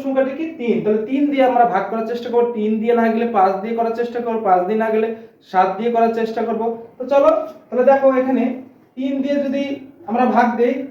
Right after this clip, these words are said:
তিন আসছে চব্বিশ, তিন একে তিন, একাশি। দেখো, তারপরে তিন দিয়ে যদি আমরা দেই, তিন দুগুণী ছয়, তাহলে আট থেকে যদি ছয় বাদ দেই, তাহলে কত হয়? দুই, তাহলে হয়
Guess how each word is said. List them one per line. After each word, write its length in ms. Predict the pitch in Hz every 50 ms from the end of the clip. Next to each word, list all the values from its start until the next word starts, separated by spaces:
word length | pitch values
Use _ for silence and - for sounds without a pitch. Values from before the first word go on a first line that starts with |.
| - - -
তিন 140 | 247 247 247 254 254
আসছে 320 | 254 254 254 - 277 277 302 330 330 - - - - - _ _ _ -
চব্বিশ, 440 | 214 214 - 165 160 170 156 131 - - - - - - _ _ _ _ _ _ _ _ _ _ _ _ _ _
তিন 120 | 220 226 233 240
একে 260 | 233 - - 269 302 349 - - - - -
তিন, 160 | - 208 180 170 180 190
একাশি। 320 | - - - 165 - 165 139 - - - - - - _ _ _ _ _ _ _ _ _ _ 214
দেখো, 220 | 226 226 226 269 277 269 262 262
তারপরে 260 | 254 247 262 262 262 262 254 - - - - _ _ _ _ _ _ _ _ _ _ _ _ _ _ _ _ -
তিন 120 | 254 262 262 254
দিয়ে 120 | 269 277 269 262
যদি 120 | - 269 269 262
আমরা 160 | 262 262 254 - 262
দেই, 160 | 254 262 269 262 - - - - - _ _ _ _ _ _ _ _ _ _ _ _ _ _ _ -
তিন 140 | 240 247 247 254 247
দুগুণী 340 | 262 269 262 277 269 277 285 277 - - - -
ছয়, 340 | - 214 208 185 - - - - - - - - - - _ -
তাহলে 180 | - 220 226 226 220
আট 100 | 233 233 - -
থেকে 140 | 277 269 277 262
যদি 120 | 277 240 269 - -
ছয় 180 | 240 240 247 240
বাদ 120 | 254 240 220 214
দেই, 100 | 269 277 277
তাহলে 160 | 277 262 262 262
কত 120 | 254 254 262 254 269
হয়? 160 | 277 302 294 294 - - - - - _ _ _ _ _ -
দুই, 340 | - 190 220 233 220 190 165 143 - - - - -
তাহলে 180 | - 202 220 220 240
হয় 140 | 269 277